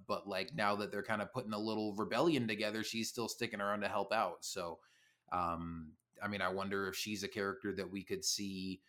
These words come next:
maybe join the rebellion at some point in a future story, but also the fact that we haven't seen her in, like, you know, Rogue One or Rebels or,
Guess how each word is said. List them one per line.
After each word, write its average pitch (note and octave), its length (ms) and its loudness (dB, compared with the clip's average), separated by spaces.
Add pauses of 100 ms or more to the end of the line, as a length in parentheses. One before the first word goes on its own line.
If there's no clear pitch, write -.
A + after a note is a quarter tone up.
(300)
maybe G2+ 240 0
join G#2+ 260 0
the A2 80 0
rebellion A2 500 4
at C3+ 120 0
some D#3 220 2
point E3 260 2
in E3 100 2
a E3 40 -4
future F3 280 -2
story, G3 300 6
but A#3 140 8
also C#4 280 8
the A#3 100 2
fact A3+ 200 2
that G#3+ 80 2
we G3+ 100 8
haven't G#3 320 6
seen F3 220 2
her C#3+ 200 4
in, B2+ 320 2
like, A#2 440 2 (500)
you C3+ 140 0
know, F#2+ 300 0 (240)
Rogue A#2+ 300 2
One A2+ 220 2
or A2+ 80 0
Rebels A2 640 2
or, G2 440 2